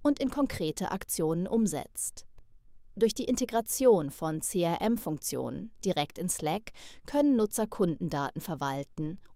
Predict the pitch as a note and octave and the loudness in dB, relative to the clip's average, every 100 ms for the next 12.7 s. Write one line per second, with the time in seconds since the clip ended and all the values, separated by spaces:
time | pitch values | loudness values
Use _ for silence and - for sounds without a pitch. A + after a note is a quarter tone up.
0 | - F#3 - G#3 B3+ A3+ D3+ - C#3+ D3 | -2 -2 -2 -2 -2 -2 -4 -4 -2 -2
1 | D3 G3+ - - - - - D4 C#4+ A#3+ | -2 -4 -8 -14 -20 -2 4 6 6 4
2 | F#3+ F3+ D3+ D3 - D3 E3 - F3 F#3 | 0 -2 -2 -2 -2 -6 -6 -4 -2 -2
3 | - A3 - C#3+ - D3+ D3+ - - - | 0 -2 -2 -6 -4 -4 -4 -4 -6 -10
4 | A3 - - - - - - - - - | -16 -20 -20 -20 -20 -20 -20 -20 -20 -20
5 | - - B3+ C4+ B3+ C#4+ C#4+ C4+ C4+ C4 | -8 2 4 4 4 4 6 6 4 2
6 | - B3 - - D#4 D4+ - - G3+ A3 | 0 -2 -2 2 2 2 -2 0 0 0
7 | G3+ F3 F3 E3 D#3 - E3 D#3+ - E3 | 0 0 0 -2 -4 -4 -4 -4 -2 -2
8 | E3 - - - C#4 C4+ B3+ C#4 C4+ D4 | -2 -4 -8 -4 -2 -2 -2 2 4 2
9 | C4+ C4+ - A#3 D#3 - - - - F3+ | -2 -4 -4 -2 -2 -4 -12 -12 -4 -2
10 | F3+ - - - - - C4 C#4+ B3+ - | -2 -4 -10 -18 -4 -2 0 0 -2 -2
11 | G3 F#3+ - C#3+ D3 D3 D3+ D3 D3 C#3+ | -2 -2 -2 -4 -4 -6 -6 -4 -4 -4
12 | - D#3 D3+ - D3 - - | -6 -6 -6 -4 -6 -8 -12